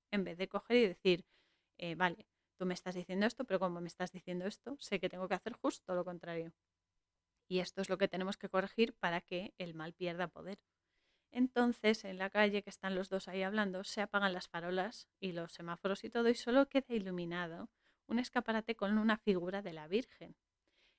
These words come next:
Es decir, la oscuridad existe,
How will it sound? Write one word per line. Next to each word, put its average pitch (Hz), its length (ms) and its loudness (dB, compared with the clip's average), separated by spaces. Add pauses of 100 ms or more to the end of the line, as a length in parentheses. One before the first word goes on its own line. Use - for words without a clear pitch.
Es 180 120 -4
decir, 190 360 0 (100)
la 175 180 -4
oscuridad 175 640 -4
existe, - 720 -10